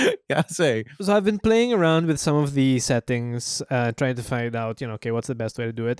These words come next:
Speaker 2: And, uh, in the nick of time, too, because hopefully, we'll see, I'm not sure, but hopefully this week or maybe next week, I'm going to be, uh, borrowing a, uh, a very, very old camcorder.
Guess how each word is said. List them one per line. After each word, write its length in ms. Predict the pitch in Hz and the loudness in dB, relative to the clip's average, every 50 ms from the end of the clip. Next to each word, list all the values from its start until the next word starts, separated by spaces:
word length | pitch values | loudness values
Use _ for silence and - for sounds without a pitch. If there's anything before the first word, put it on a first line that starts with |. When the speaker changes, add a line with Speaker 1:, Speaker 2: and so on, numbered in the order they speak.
| - - | -2 -2
Speaker 2:
And, 300 | 165 160 160 175 185 - _ _ 156 | 0 0 0 0 -2 -6 _ _ -2
uh, 480 | 147 143 147 151 151 151 151 151 160 - - _ _ _ _ _ _ _ - | 0 2 2 2 2 2 0 0 -2 -4 -8 _ _ _ _ _ _ _ -2
in 100 | 190 175 | 0 2
the 60 | 185 | 2
nick 160 | 202 220 - | 2 2 2
of 100 | 220 185 | 0 0
time, 240 | - 185 180 175 165 | 2 2 2 2 0
too, 300 | 156 - 196 196 180 156 | 0 2 2 4 4 4
because 500 | 139 139 - - 190 190 170 151 - - - - - - - - _ _ _ _ _ _ _ _ - | 2 -2 -2 2 4 4 4 4 2 -2 -8 -16 -16 -16 -18 -20 _ _ _ _ _ _ _ _ -8
hopefully, 760 | 123 - - - - 214 240 254 - - - 185 165 143 131 | -8 -8 -4 2 4 4 4 4 2 0 0 2 4 4 4
we'll 180 | 131 160 180 170 | 4 2 2 2
see, 260 | - - - 151 135 | 0 -2 -2 0 0
I'm 140 | 127 131 147 | 0 0 0
not 160 | 151 151 - | -2 -2 -4
sure, 280 | - - 147 135 123 117 | -2 -4 -2 -2 -2 -2
but 200 | 127 131 - - | -2 -4 -2 -2
hopefully 380 | 165 170 196 208 - 233 220 196 | -2 -2 0 0 0 0 0 0
this 240 | 170 170 - - | 0 0 -2 -2
week 220 | 151 147 147 139 147 | 0 0 0 0 0
or 40 | 135 | -2
maybe 200 | 139 147 143 143 | -2 -4 -4 -6
next 400 | 135 127 127 127 - - - - | -6 -4 -4 -4 -4 -6 -10 -8
week, 320 | 127 123 120 113 - - - _ _ _ _ _ _ _ _ _ _ _ _ _ _ - | -6 -6 -6 -6 -10 -14 -20 _ _ _ _ _ _ _ _ _ _ _ _ _ _ -4
I'm 100 | 175 185 | 0 2
going 140 | 202 208 214 | 4 4 4
to 60 | 220 | 4
be, 300 | 185 196 196 190 185 175 | 4 4 4 6 6 6
uh, 200 | 165 160 151 143 | 8 6 6 4
borrowing 680 | 135 139 143 151 151 156 156 156 160 156 151 156 165 - _ | 4 4 4 6 6 6 4 4 2 0 -2 -4 -8 -8 _
a, 640 | - 143 139 139 135 135 135 131 131 131 131 123 123 - - - - - _ _ _ _ _ _ - | -2 0 2 2 4 2 2 2 2 2 2 0 -2 -6 -12 -18 -20 -20 _ _ _ _ _ _ -6
uh, 880 | 127 123 120 120 117 117 113 113 113 107 107 101 87 - 87 113 131 139 - _ _ _ _ _ - | -4 -4 -2 -2 -2 -2 -4 -4 -4 -4 -6 -6 -8 -10 -12 -12 -14 -14 -16 _ _ _ _ _ -6
a 80 | 147 | -6
very, 360 | 127 123 147 175 208 254 269 233 | -4 0 2 2 4 4 2 2
very 280 | 220 220 214 214 196 - _ - | 4 4 4 4 2 0 _ 2
old 360 | 165 160 165 165 156 151 - | 2 4 4 2 0 -2 -8
camcorder. 840 | - - 147 131 127 135 131 - - - - - - - - - | -8 -6 -6 -4 -6 -6 -8 -10 -10 -10 -10 -10 -12 -14 -16 -16